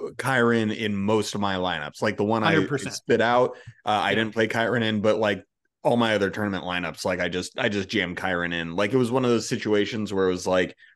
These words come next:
Speaker 1: yes, he's highly owned, but like we're talking about, sometimes you run sims and they're like,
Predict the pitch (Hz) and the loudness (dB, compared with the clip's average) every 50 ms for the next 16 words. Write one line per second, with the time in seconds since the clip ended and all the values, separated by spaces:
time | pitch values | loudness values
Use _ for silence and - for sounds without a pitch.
0 | _ _ _ - 117 117 120 117 117 - 113 101 - 117 110 107 107 104 98 98 | _ _ _ -4 0 0 0 0 0 -4 -4 -4 -2 0 0 2 2 2 2 2
1 | 104 107 107 107 104 95 87 101 104 98 87 101 92 - 101 92 95 95 104 98 | 2 2 2 0 0 0 0 0 -2 -2 -2 -4 -4 -2 -2 -2 -2 -2 -2 -2
2 | 95 92 92 95 - - 101 98 95 104 101 95 95 95 92 104 101 92 90 87 | 0 0 0 0 -2 -4 -6 -4 -4 -4 -4 -2 -2 0 0 0 0 0 -2 -2
3 | - 113 107 101 92 82 85 90 92 92 90 85 85 85 80 | -2 0 0 0 -2 -4 -4 -4 -2 -2 0 0 0 -2 -4